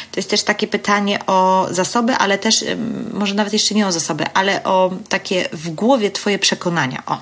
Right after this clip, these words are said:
może to jest lepsze p-, stwierdzenie. To jest pytanie o twoje przekonania,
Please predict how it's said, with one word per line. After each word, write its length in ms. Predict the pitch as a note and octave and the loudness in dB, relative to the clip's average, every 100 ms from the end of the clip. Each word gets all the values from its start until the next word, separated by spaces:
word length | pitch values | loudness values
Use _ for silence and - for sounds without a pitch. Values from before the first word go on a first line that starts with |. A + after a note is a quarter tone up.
| - | -6
może 160 | D#3 | -8
to 100 | D#3+ | -6
jest 120 | D3+ - | -4 -4
lepsze 280 | C#3+ - | -2 -2
p-, 120 | - - - D3+ D3 C#3 | -4 -8 -8 -8 -8 -4
stwierdzenie. 540 | - - D3 C#3 C3 - - - - | -4 -4 -6 -6 -8 -8 -8 -8 -4
To 40 | |
jest 140 | F#3+ | -4
pytanie 320 | A3 C#4+ D4+ C4 | 0 2 4 2
o 40 | |
twoje 280 | - A#3+ A3+ | 2 2 2
przekonania, 840 | - G#3 - G3+ G3 E3 C#3 | 2 0 -2 0 2 2 -2